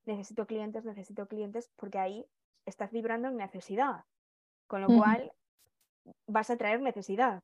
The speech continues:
Speaker 1: todo el tiempo. O sea, es que parece paradójico, o sea, realmente a nuestra
Speaker 2: Mm.
Speaker 1: mente le cuesta entender esto, pero es, es así, ¿no? O sea, es decir,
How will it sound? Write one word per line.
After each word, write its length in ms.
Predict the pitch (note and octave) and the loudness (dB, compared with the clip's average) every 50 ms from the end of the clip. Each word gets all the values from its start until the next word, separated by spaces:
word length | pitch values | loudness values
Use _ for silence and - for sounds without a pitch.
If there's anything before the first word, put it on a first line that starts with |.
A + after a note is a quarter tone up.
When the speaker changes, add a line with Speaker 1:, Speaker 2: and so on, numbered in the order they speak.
| _ _ | _ _
Speaker 1:
todo 140 | G#3 G3 | -4 -4
el 160 | F#3+ F#3 F3+ F#3+ | -2 -4 -6 -8
tiempo. 500 | G3+ F#3+ F#3 F3 F3 E3+ F3+ F3 - - | -6 -6 -4 -6 -4 -6 -8 -8 -8 -12
O 20 | _ _ | _ _
sea, 180 | - A3 G#3 F3+ | -2 0 0 0
es 140 | F#3 G#3+ - | -2 0 4
que 100 | C4+ C4 | 4 6
parece 420 | C4+ C4+ B3 B3 A#3 A3 A#3+ C4+ | 6 6 2 2 -2 0 0 0
paradójico, 800 | B3 A#3 A3 G#3+ G#3+ A3+ B3 C4+ C4 - - A#3 A3 - A3+ A#3+ | 0 2 -2 0 2 2 2 2 2 -2 -6 -8 -4 0 0 0
o 60 | C#4+ | 0
sea, 300 | C#4+ - A3 G#3 G3+ - - _ _ _ _ | 0 0 0 0 0 -2 -4 _ _ _ _
realmente 300 | A3+ A3 G#3+ A3+ A3+ B3 | 0 0 2 0 0 0
a 40 | B3+ | 0
nuestra 320 | A3+ A3 G#3 G3+ G#3 G3+ | 2 2 2 2 0 0
Speaker 2:
Mm. 0 | |
Speaker 1:
mente 300 | G#3 A3 A3+ A3+ B3+ B3 | -4 -6 0 4 4 4
le 180 | B3 A3 G3 - | 4 4 0 -4
cuesta 540 | - - A3 A3+ A#3+ B3+ B3+ B3+ - A3 G3+ | 0 4 6 8 8 8 6 4 0 -6 -6
entender 420 | G3+ G3 G3+ G3 F#3+ G3 G3 G3 | -4 -4 -4 -4 -2 0 -2 -2
esto, 380 | G#3 G#3+ A3 - _ C4+ C4+ C#4 | 0 -4 -6 -2 _ 2 2 2
pero 160 | C4+ A3 - G#3 | 0 -4 -4 -4
es, 160 | G#3 G#3+ - _ | -8 -10 -8 _
es 160 | A3 A3 - | -6 -4 -2
así, 460 | A3 G3+ G3 - - C4 C#4+ B3+ G3+ | -4 -4 -4 -4 -4 -2 -2 -2 -4
¿no? 240 | F3+ G3 G#3+ B3 B3 | -6 -6 -6 -6 -6
O 100 | G#3 G3+ | -6 -8
sea, 160 | G3+ G#3 G#3 | -10 -10 -10
es 80 | G3+ G3+ | -8 -8
decir, 440 | G3+ F#3+ - A3 G#3 G#3 G3 G3+ | -10 -8 -8 -6 -4 -4 -4 -6